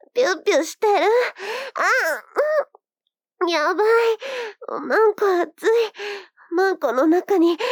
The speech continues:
ドクドクって精子出てる。あ、うん。おまんこがヒク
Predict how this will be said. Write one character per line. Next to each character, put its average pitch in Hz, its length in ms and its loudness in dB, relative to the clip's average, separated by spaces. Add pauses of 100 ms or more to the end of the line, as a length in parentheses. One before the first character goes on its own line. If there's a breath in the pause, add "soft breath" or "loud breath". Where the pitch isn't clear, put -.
(120 loud breath)
ド 302 160 0
ク 427 140 2
ド 294 140 0
ク 320 180 -4
っ - 20 -2
て 294 200 -4 (500)
精 453 80 -4
子 - 80 -10
出 - 40 -20
て 302 80 0
る。 - 0 - (2750 loud breath)
あ、 - 60 -8
う 339 80 2
ん。 - 20 4
お - 20 4
ま 320 220 2
ん 392 80 0
こ 381 160 0
が 330 160 -2 (300 loud breath)
ヒ - 160 -20
ク - 80 -2